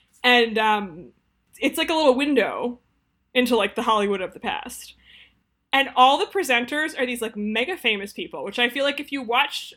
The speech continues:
last year's Oscars twenty years from now, that will not be the case <laughs> anymore.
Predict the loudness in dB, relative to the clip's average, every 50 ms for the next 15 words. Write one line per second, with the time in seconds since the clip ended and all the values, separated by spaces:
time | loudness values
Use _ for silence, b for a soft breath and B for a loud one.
0 | _ _ _ _ 2 2 2 2 2 0 0 0 2 2 2 2 2 0 0 -2
1 | -2 -2 0 -2 0 0 2 0 0 -2 -2 -4 -4 -2 -2 0 0 2 0 -2
2 | -2 0 2 2 2 4 2 0 0 0 -2 -2 -2 -6 -8 -8 -8 -10 -8 -8
3 | -8 -8 -8 -8 -6 -6 -6 -6 -6